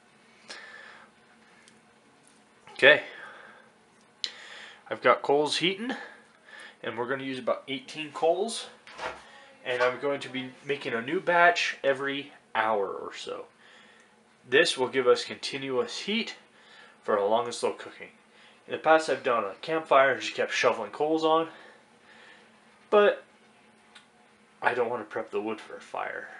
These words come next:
so I'm just gonna roll with charcoal. So, set the timer for forty-five minutes. This will allow me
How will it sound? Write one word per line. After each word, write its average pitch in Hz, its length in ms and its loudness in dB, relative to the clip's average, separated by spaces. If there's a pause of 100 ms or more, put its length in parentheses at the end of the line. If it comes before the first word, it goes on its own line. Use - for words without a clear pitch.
(140)
so 98 320 -8
I'm 113 160 -6
just - 180 -12
gonna 101 140 -8
roll 95 200 -2
with 95 100 -10
charcoal. - 200 -12
So, 127 280 6 (580)
set 123 280 -2
the 127 100 -4
timer 151 400 0
for 110 180 -8
forty-five 120 520 -2
minutes. 151 500 -8 (1200)
This 156 500 2
will 127 260 2
allow 123 320 4
me 127 460 -10